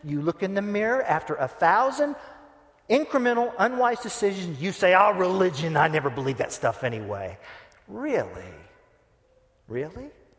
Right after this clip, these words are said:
See? Why do you doubt? Why did Thomas doubt? That's the question. Huh? And in a word, in a word, it's this.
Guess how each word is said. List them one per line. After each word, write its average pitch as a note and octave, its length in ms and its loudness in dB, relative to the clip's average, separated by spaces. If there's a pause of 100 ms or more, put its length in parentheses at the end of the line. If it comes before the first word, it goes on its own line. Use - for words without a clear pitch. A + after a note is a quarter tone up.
(300)
See? C3+ 160 -20 (3250)
Why F#3 260 -6
do B3+ 60 -10
you B3 180 -8
doubt? - 500 -14 (1500)
Why E3+ 180 2
did G#3 200 -4
Thomas A3+ 640 0
doubt? - 520 -4 (400)
That's F#3+ 260 -8
the - 120 -10
question. E3 580 -6 (640)
Huh? - 180 -14 (680)
And C#3+ 220 -2
in F#3+ 160 2
a C#4 60 2
word, F3+ 580 2 (640)
in E3+ 140 2
a B3+ 40 4
word, D#3+ 320 2
it's - 200 -6
this. A#2 680 -6